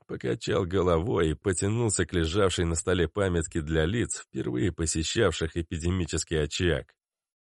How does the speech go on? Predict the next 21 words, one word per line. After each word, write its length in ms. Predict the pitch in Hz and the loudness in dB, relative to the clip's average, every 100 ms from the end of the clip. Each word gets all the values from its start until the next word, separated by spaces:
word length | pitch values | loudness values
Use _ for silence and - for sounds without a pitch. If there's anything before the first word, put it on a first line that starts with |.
| _ _ - | _ _ -6
«Если 640 | 95 95 101 151 127 127 | -2 2 2 2 2 0
радиостанция 960 | 127 120 117 120 - 139 127 107 113 104 | 0 2 2 2 2 2 2 2 2 2
была 320 | 95 113 117 | 2 2 4
неисправна», 1160 | 107 101 87 - 90 127 135 107 87 78 69 - _ _ _ | 4 2 0 -2 0 2 2 2 2 0 -2 -10 _ _ _
медленно 560 | - - 113 104 87 82 | -6 -2 -2 0 -2 -2
проговорил 640 | - 87 90 87 90 90 | -2 0 2 4 4 4
майор, 500 | 85 78 82 107 95 | 2 2 2 0 0
открывая 520 | 80 - 90 92 85 | 0 0 2 4 2
памятку 540 | - 117 104 82 - 82 | 2 -2 -2 -4 -4 -2
на 120 | 80 | 0
нужной 320 | 85 78 80 | 0 0 -2
странице, 760 | - 85 80 87 78 - 69 60 _ _ _ _ _ | 0 0 2 0 -2 -4 -6 -8 _ _ _ _ _
«значит, 840 | 120 90 98 123 135 117 - 104 - | -4 -2 0 2 4 2 2 -2 0
этот 300 | 120 110 101 | 2 2 2
шиложопый 840 | - 139 107 87 92 127 98 90 | 0 2 2 2 2 2 2 0
бегал 440 | 76 104 117 98 85 | 0 0 2 0 2
по 160 | 107 | 2
очагу 520 | 98 - 92 92 135 | 2 2 -2 0 0
в 140 | 90 78 | 0 -2
гордом 480 | 101 131 87 98 98 | 0 0 2 0 0
одиночестве. 1040 | 87 98 120 135 98 85 - 82 78 67 | 2 0 2 2 0 -2 -4 -4 -4 -6